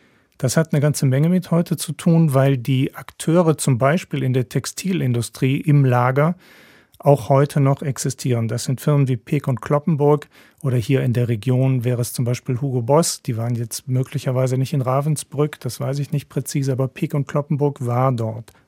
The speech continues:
Als ich gestern Abend bei Peek und Kloppenburg auf der Website war, gibt es zwar Einträge für die Jahre neununddreißig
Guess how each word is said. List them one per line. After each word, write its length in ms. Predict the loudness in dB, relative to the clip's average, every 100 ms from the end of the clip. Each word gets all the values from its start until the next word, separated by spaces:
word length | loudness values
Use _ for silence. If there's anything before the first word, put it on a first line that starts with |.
| _ -12
Als 60 |
ich 120 | -8
gestern 340 | -6 -4 -4 -2
Abend 260 | -2 -2
bei 120 | -2 -4
Peek 260 | -4 -2
und 240 | -4 -4 0
Kloppenburg 500 | 0 2 0 -2 -4
auf 140 | -6
der 160 | -4 -2
Website 460 | -2 -2 -4 -2
war, 200 | -2 -4 -6 -16 -20 _ -6
gibt 200 | -6 -6
es 120 | -4
zwar 180 | -2 0
Einträge 520 | 2 2 0 0 -2
für 200 | -4 -2
die 80 | 0
Jahre 300 | 0 2 2
neununddreißig 1120 | 2 2 2 0 -2 0 0 0 -2 -2